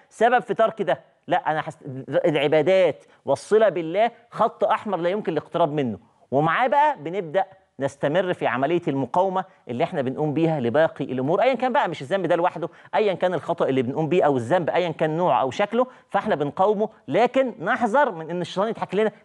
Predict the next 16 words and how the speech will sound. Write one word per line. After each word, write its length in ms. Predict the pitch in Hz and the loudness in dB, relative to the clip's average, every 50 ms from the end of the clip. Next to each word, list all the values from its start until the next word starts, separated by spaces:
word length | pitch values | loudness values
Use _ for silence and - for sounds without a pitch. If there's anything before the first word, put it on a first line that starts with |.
| - 165 | -2 0
"هو 100 | 165 208 | 0 0
أنت 160 | 226 220 214 | 0 0 0
بقى 140 | 185 214 208 | 2 2 2
اللي 100 | 196 190 | 2 0
بتعمل 300 | - - 202 196 185 170 | 0 0 0 0 0 0
كذا 220 | - 214 202 190 196 | 0 0 2 2 0
وكذا 300 | 190 - 214 196 196 202 | 0 2 0 2 2 2
وكذا؟" 220 | 180 - 226 208 | 2 2 2 2
لا، 180 | 175 156 156 - - - - _ _ _ _ _ _ _ - | 2 0 -2 -2 -4 -20 -20 _ _ _ _ _ _ _ -4
أنا 200 | 160 196 170 151 | -4 -4 -2 -4
هستمر 460 | 147 - - 151 139 160 160 127 104 - - _ _ _ | -6 -6 -4 -2 0 2 0 0 -2 -6 -14 _ _ _
في، 180 | - 139 135 135 | -4 -2 -2 0
لن 340 | - 101 - - 147 175 190 | 0 -2 0 2 2 0 0
أتخطى 380 | 151 151 - - 165 156 - - | -2 -8 -8 -6 -8 -6 -6 -6
الخط 280 | - - 147 - - 151 | -8 -8 -10 -8 -6 -6
الأحمر، 400 | 127 151 - - 202 233 - | -6 -4 -4 -2 0 -2 -2